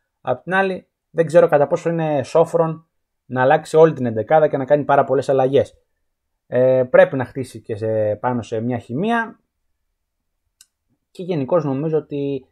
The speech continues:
είναι κάτι το οποίο προβληματίζει πάρα πολύ την αεκ,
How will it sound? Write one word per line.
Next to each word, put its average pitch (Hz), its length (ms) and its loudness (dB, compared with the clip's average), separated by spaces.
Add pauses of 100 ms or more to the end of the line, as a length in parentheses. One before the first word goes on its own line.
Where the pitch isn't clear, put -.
(280)
είναι 156 220 -6
κάτι 147 280 4
το 139 60 -4
οποίο 143 560 -2
προβληματίζει 120 600 -4
πάρα 135 260 0
πολύ 123 240 -4
την 117 200 -8
αεκ, 147 260 -4